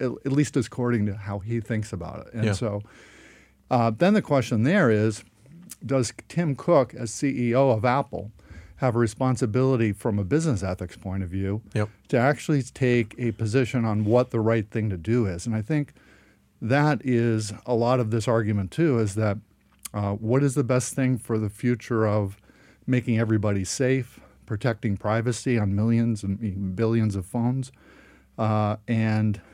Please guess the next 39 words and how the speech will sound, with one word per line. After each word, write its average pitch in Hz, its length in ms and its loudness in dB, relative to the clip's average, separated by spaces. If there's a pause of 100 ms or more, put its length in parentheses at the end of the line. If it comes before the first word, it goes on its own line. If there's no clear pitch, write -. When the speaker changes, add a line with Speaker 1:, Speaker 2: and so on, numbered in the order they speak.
Speaker 1:
I 117 80 -4
think - 220 0
you 135 80 2
do 165 220 4
have 127 200 -2
to 113 80 -4
take 113 300 -4
a 101 60 -6
public - 580 -4 (260)
perspective 117 640 -2
on 95 140 -4
that. 92 260 -6
It's 113 160 -12
not 123 240 0
just - 280 -4
about, 104 360 -2 (140)
at - 340 -20
that 143 220 0
point, 135 180 4
it's 110 160 -2
not 117 200 0
just 131 280 -2
about 107 400 0 (640)
business 110 440 0
interest. 90 520 -6
It's - 140 -6
not 120 100 4
Speaker 2:
Yeah. 104 60 2
Speaker 1:
just 143 260 0
about 98 400 -2
your 98 120 -6
customers 107 680 -2
or 107 60 0
what's 95 220 -2
gonna 104 160 -2
make 101 220 0
money 123 260 2
for 95 200 -4
you. 92 260 -4